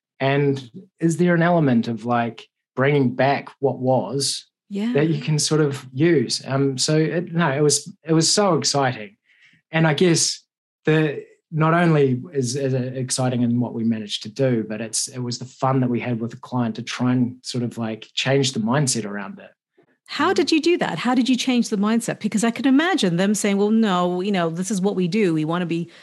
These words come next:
Speaker 2: we wanna have a resort." And it, again, it's one of those formulaic elements that would categorize us as a resort. So how did you manage to change their minds?
Speaker 1: Yeah, we spent a lot of time with them on site.
Speaker 2: Mm.
Speaker 1: A lot of, fortunately, they'd already started a very small initiative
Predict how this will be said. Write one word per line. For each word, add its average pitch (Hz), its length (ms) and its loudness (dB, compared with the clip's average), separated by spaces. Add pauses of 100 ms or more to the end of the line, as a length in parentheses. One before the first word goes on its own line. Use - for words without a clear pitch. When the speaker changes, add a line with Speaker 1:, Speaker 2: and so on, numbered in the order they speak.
(240)
Speaker 2:
we 190 80 -4
wanna 190 160 2
have 190 120 0
a 175 40 0
resort." 175 500 2
And 170 320 -4
it, 170 140 -8 (120)
again, 185 360 0
it's 170 140 -4
one 190 100 4
of 190 80 2
those 180 180 2
formulaic 185 680 0 (460)
elements 196 520 2
that 175 360 -2
would 170 380 -2 (420)
categorize 185 600 0
us 175 260 0
as 185 160 0
a 180 80 0
resort. 160 420 -2
So - 100 -4
how 247 140 -2
did 285 160 -2
you 269 60 0
manage 240 320 -2
to 220 60 -6
change 214 340 -4
their 202 140 -4
minds? 247 520 -8 (280)
Speaker 1:
Yeah, 233 320 4
we 208 120 6
spent 220 300 4
a 202 40 6
lot 196 200 4
of 190 60 0
time 185 240 2
with 170 100 0
them 165 120 2
on 156 140 2
site. 127 560 -4 (200)
Speaker 2:
Mm. 214 120 0
Speaker 1:
A 143 40 4
lot 165 200 2
of, 170 160 -4 (320)
fortunately, 185 640 4
they'd 151 220 2
already 170 600 2
started 131 560 0
a 113 40 -4
very 117 320 -2
small 120 440 -2
initiative 107 680 -8